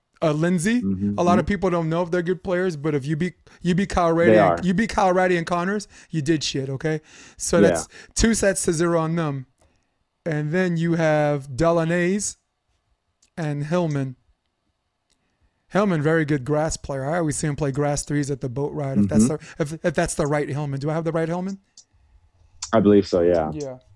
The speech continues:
Speaker 1: Cool, man. So let's see if there was another question before I,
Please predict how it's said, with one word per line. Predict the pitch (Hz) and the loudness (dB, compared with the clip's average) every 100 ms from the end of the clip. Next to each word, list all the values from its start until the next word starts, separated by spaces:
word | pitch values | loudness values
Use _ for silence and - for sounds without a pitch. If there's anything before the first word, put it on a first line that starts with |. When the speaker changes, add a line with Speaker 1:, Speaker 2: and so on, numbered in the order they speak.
| _ _ _ _ _ - | _ _ _ _ _ -2
Speaker 1:
Cool, | 240 175 | 0 0
man. | 139 135 139 135 _ _ - - | -2 -6 -8 -10 _ _ -20 -16
So | - 254 226 233 _ _ _ _ _ _ _ _ - | -4 0 0 -2 _ _ _ _ _ _ _ _ -4
let's | 185 - | -2 0
see | 214 | 0
if | |
there | 175 175 | 2 2
was | 165 | 2
another | 160 160 151 | 0 -2 -2
question | - 156 - 151 | -2 -2 -2 -4
before | 143 - | -4 -2
I, | 151 | 0